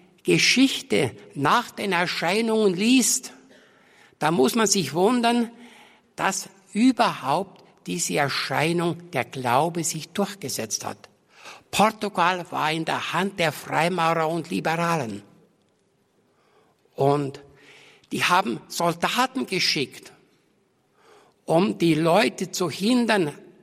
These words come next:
an den Erscheinungsort zu gehen. Aber die Soldaten haben nichts erreicht. Die Gnade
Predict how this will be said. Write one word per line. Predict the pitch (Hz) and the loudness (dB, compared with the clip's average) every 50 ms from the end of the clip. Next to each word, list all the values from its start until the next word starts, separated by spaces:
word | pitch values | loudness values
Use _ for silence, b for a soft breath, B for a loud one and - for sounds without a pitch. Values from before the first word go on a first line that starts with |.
| _ _ - | _ _ -8
an | - 151 175 180 | -4 -4 -4 -2
den | 175 170 156 151 | -2 -2 0 0
Erscheinungsort | 156 147 143 - - - 165 180 202 220 220 226 220 165 - - - 160 170 175 170 - | 0 0 0 -2 -2 -2 0 2 2 2 2 2 0 0 -2 -2 0 2 2 0 0 -4
zu | - 180 165 | -6 -8 -6
gehen. | - 151 151 143 143 135 120 107 110 - - - - - _ _ _ _ _ _ _ _ _ _ _ _ _ b b b b b b b b b b b b b | -4 -4 -2 0 0 -2 -2 -4 -6 -12 -18 -20 -20 -20 _ _ _ _ _ _ _ _ _ _ _ _ _ b b b b b b b b b b b b b
Aber | b - 127 127 131 | b -2 -2 0 0
die | 135 156 | 0 -2
Soldaten | 143 - 160 139 135 - - 135 139 160 - 165 143 - | -2 0 0 -2 0 0 0 2 2 0 0 -4 -2 0
haben | 147 131 139 131 | 0 0 0 -2
nichts | 135 147 156 143 - - - | -4 -4 -6 -8 -8 -6 -4
erreicht. | 139 135 131 127 131 131 127 - - - - - _ _ _ _ _ _ _ _ _ _ _ _ b b b b b b b b b b b b b b b b b b b _ _ | -2 0 0 0 0 -2 -4 -8 -14 -20 -20 -20 _ _ _ _ _ _ _ _ _ _ _ _ b b b b b b b b b b b b b b b b b b b _ _
Die | 214 208 151 | -2 -2 -2
Gnade | - - 170 165 160 143 160 175 185 214 226 - 220 208 196 | -2 -2 0 2 2 4 4 4 2 2 0 0 -2 -2 -2